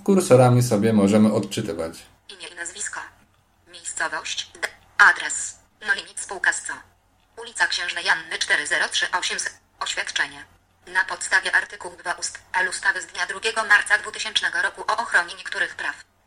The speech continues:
Speaker 2: konsumentów oraz o odpowiedzialności za szkodę wyrządzoną przez produkt niebezpieczny D Z U zero zero numer dwadzieścia dwa pos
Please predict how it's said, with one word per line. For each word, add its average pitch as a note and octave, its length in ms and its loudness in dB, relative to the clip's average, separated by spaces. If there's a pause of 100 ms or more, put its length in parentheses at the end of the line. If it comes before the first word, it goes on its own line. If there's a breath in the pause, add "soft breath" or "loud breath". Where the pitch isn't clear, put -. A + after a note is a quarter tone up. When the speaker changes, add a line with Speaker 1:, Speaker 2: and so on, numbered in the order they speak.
(140)
Speaker 2:
konsumentów A3+ 640 -8
oraz F3 220 -4
o F#3 80 -4
odpowiedzialności F#3 800 -2
za F3 80 -2
szkodę F3 300 -2
wyrządzoną F3 460 -4
przez - 200 -2
produkt G#3 460 -6
niebezpieczny F3+ 540 -6
D F3+ 60 -4 (220)
Z - 100 -6 (580)
U F3+ 100 -14 (260)
zero G3+ 200 4
zero F3 200 0
numer F#3 240 -2
dwadzieścia G#3+ 460 0
dwa - 120 4
pos - 280 -4